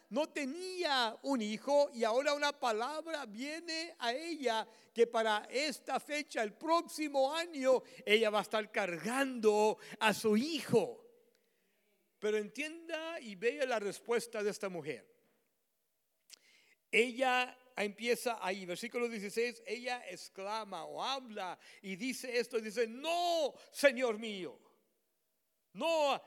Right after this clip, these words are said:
digas eso, hombre de Dios", dice esto,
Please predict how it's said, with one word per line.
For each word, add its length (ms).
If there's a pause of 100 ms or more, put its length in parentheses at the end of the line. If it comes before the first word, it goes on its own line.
(160)
digas 520
eso, 600
hombre 640
de 140
Dios", 400
dice 360
esto, 360